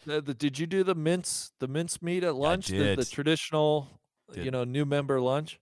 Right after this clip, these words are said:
Speaker 2: Did the traditional new member lunch. Uh, we did not get asked to join the R and A while we were there, but we had a, had a spl-, splendid time with our host there and,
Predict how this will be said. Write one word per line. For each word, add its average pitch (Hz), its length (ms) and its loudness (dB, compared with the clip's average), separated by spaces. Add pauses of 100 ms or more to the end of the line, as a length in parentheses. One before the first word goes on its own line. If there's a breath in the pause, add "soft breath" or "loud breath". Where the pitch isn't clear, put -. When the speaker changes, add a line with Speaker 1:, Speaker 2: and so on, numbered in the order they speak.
(120)
Speaker 2:
Did 98 180 -4
the 95 80 -6
traditional 107 640 0
new 104 180 -2
member 104 300 -2
lunch. 104 560 0
Uh, 85 340 -2
we 90 60 -6
did 90 140 -10
not 98 160 0
get 92 100 -2
asked 90 220 2
to 92 60 -10
join 95 280 -2
the 92 80 -2
R 92 140 0
and 95 100 -2
A 98 140 2
while 95 200 0
we 92 100 -4
were 90 120 -2
there, 95 320 2
but 85 160 -4
we 82 140 -4
had 87 160 0
a, 67 120 -6
had 80 100 -4
a 80 80 -4
spl-, - 360 -10
splendid 127 540 0
time 107 320 0
with 98 120 -4
our 90 180 0
host 101 280 0
there 95 300 0
and, 82 200 -4